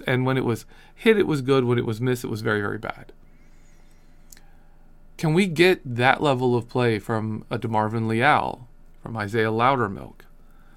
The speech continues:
The problem with DeMarvin Leal is he's a smaller guy. He's, he's working more on the edge. Can he be a good run defender if they need him to slide into the middle? That's a good question.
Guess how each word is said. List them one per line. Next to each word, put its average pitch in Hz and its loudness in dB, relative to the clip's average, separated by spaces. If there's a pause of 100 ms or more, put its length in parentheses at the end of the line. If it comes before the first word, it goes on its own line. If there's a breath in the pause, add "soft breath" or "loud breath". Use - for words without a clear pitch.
(500 soft breath)
The - -14
problem 165 2
with 127 2 (1120)
DeMarvin 131 2
Leal 110 0
is 123 -4
he's 123 -10
a 113 -12
smaller 113 -6
guy. 110 0
He's, 139 -4
he's 120 -4
working 120 -4
more 117 -2
on 107 -4
the 104 -6
edge. 117 -4 (640 soft breath)
Can 107 -8
he 117 -4
be 123 0
a 120 2
good 131 -2
run 131 2
defender 117 -4
if 95 -6
they 110 -4
need 107 -6
him 98 -8
to 101 -8
slide 104 -6
into 101 -12
the 92 -12
middle? - -14 (720 soft breath)
That's - -14
a 117 -8
good 117 -2
question. 123 -4